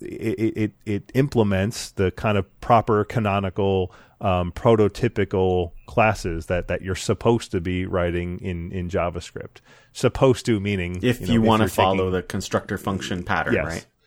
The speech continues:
Speaker 1: Right. And so many patterns, many alternative patterns have emerged over the years just because writing, at the very least, using that prototypical pattern and saying dot prototype dot blah, blah, blah, blah,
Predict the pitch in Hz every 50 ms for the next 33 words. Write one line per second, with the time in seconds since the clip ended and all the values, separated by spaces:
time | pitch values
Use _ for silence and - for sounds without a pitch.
0 | _ _ _ _ _ _ _ _ 110 110 92 78 - - - 104 101 - 135 123
1 | 117 123 131 139 156 165 147 - 156 151 160 151 123 98 95 107 107 - 110 107
2 | 117 120 117 117 110 107 - - - 147 139 131 120 113 101 - 123 113 104 104
3 | 104 98 - 104 95 92 87 87 90 90 95 95 - 107 98 87 92 87 90 90
4 | 90 90 92 104 113 - - 107 - - 107 98 - 107 101 95 90 - - -
5 | - - - - _ _ _ _ - 104 95 107 117 123 127 123 117 107 98 92
6 | - 104 90 90 113 131 131 110 101 95 107 113 104 101 - - - - 127 110
7 | 104 104 101 104 104 98 95 95 95 - - - 117 110 104 101 95 - 113 95
8 | 110 92 98 95 - - 104 98 95 92 90 90 87 - 107 95 87 80 - 90
9 | 95 - - - - 101 95 95 92 - 101 92 98 - - 92 90 - - 98
10 | 90 90 90 90 87 85 92 101 104 95